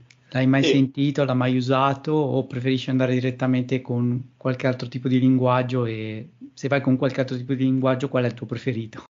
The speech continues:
Speaker 2: Sì, sì, allora Seaton lo utilizziamo tantissimo, eh, l'ho utilizzato tantissimo. Personalmente, eh, preferisco, dato che comunque ho anche un background in linguaggi in C plus plus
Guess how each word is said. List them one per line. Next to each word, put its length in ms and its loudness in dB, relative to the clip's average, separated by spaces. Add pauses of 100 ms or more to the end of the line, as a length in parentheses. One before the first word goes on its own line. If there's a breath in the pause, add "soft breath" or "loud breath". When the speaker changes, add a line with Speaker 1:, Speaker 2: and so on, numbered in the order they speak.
Speaker 2:
Sì, 220 2
sì, 400 0
allora 280 6
Seaton 280 0
lo 80 -2
utilizziamo 580 0
tantissimo, 920 -4
eh, 320 2
l'ho 160 6
utilizzato 520 2
tantissimo. 960 -6 (180)
Personalmente, 1080 0
eh, 580 0
preferisco, 920 0
dato 240 -2
che 80 -2
comunque 320 -6
ho 80 -2
anche 200 -10
un 80 -8
background 520 -2
in 260 -10
linguaggi 840 -2
in 120 -12
C 120 -12
plus 240 -2
plus 420 0